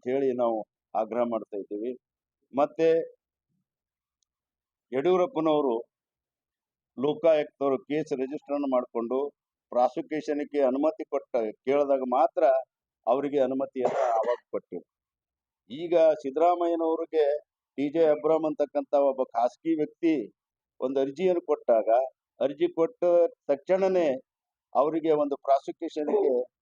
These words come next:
ಒಂದು ಮಾಡೋಕ್ಕೋಸ್ಕರ ಒಂದು ನೋಟಿಸ್ ಜಾರಿ ಮಾಡಿರ್ತಕ್ಕಂಥದ್ದು ತುಂಬಾ ಅನ್ಯಾಯವನ್ನ ಮಾಡಿರ್ತಕ್ಕಂಥ ಈ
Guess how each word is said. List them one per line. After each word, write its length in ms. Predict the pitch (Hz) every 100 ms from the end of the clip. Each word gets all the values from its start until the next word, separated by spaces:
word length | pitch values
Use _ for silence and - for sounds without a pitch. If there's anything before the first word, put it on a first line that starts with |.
| _ _ _ _ -
ಒಂದು 360 | 131 139 139 135
ಮಾಡೋಕ್ಕೋಸ್ಕರ 760 | 123 143 160 - 151 - 147
ಒಂದು 220 | 143 135
ನೋಟಿಸ್ 420 | 117 127 - 160 143
ಜಾರಿ 180 | 135
ಮಾಡಿರ್ತಕ್ಕಂಥದ್ದು 920 | 139 135 - - 123 123 120 117 104 104 _ _ _
ತುಂಬಾ 280 | 131 170 175 156 - - _ -
ಅನ್ಯಾಯವನ್ನ 580 | 127 156 180 175 156 151 143 135 -
ಮಾಡಿರ್ತಕ್ಕಂಥ 640 | 123 131 127 120 117 110
ಈ 40 | 123